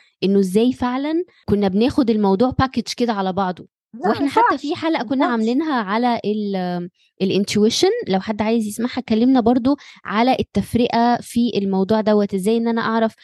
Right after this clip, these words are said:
Speaker 1: صوت خوف جوايا وصوت الانتويشن، وإن أنا أعرف أفرق بينهم. فبرضو لو حد عايز يعرف أكتر ممكن يروح يسمع الحلقة دي.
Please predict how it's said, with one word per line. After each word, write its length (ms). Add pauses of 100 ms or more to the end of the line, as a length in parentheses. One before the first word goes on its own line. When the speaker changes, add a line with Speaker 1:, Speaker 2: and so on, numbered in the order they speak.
(160)
Speaker 1:
صوت 280
خوف 280
جوايا 560
وصوت 400
الانتويشن، 640
وإن 160
أنا 140
أعرف 260
أفرق 340
بينهم. 260
فبرضو 360
لو 80
حد 200
عايز 240
يعرف 280
أكتر 240
ممكن 220
يروح 220
يسمع 240
الحلقة 340
دي. 200